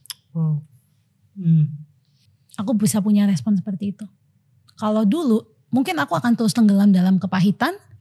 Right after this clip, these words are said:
Speaker 2: tenggelam dalam kesedihan, menyalahkan semua orang kecuali diriku sendiri.
Speaker 1: Hmm. Playing victim ya?
Speaker 2: Always.
Speaker 1: Hmm.
Speaker 2: Ngerasa, kok gue udah kasih banyak hal sama Tuhan, tapi gue masih begini aja.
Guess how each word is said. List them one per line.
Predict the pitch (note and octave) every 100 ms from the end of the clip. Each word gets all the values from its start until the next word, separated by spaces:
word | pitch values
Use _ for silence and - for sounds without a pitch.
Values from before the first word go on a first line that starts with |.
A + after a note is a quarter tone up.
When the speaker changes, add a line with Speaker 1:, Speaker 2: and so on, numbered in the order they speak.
| _ _ _ _
Speaker 2:
tenggelam | A3+ G3 F#3+ F#3
dalam | F3+ F3
kesedihan, | F3 E3 F3+ F3+ D#4 E4 _ _ _ _ _ -
menyalahkan | - G#3+ G3+ F#3+ E3 G3+
semua | F#3+ A3 B3+ F4
orang | C4 A3+ G3+
kecuali | F#3+ F#3 F#3+
diriku | F#3+ F#3
sendiri. | G3 G3 G#3 C4 _ _ -
Speaker 1:
Hmm. | E3+ F#3 F#3+ F3 E3+ - _ _ _ _ _ _ _ _
Playing | D3 D3+ D3
victim | D3 - C#3
ya? | C3+ D3+ _ _ _ _ _ _ _ -
Speaker 2:
Always. | D4 D#4 D#3 D3+ -
Speaker 1:
Hmm. | - _ _ _
Speaker 2:
Ngerasa, | A3 G#3+ A#3 A3+ - _ _ _ - _ _ _ _ _ _ _ _ -
kok | D#4+
gue | D4+ G4
udah | E4+
kasih | C#4 C4+ D4 C4
banyak | C#4 C#4+
hal | D4 D4+
sama | C#4+ C#4
Tuhan, | D4 D#4
tapi | D#4+ D4
gue | C#4
masih | E4 D4
begini | B3+ A#3+ C#4
aja. | A#3+ B3+ A#3 D4+ D#4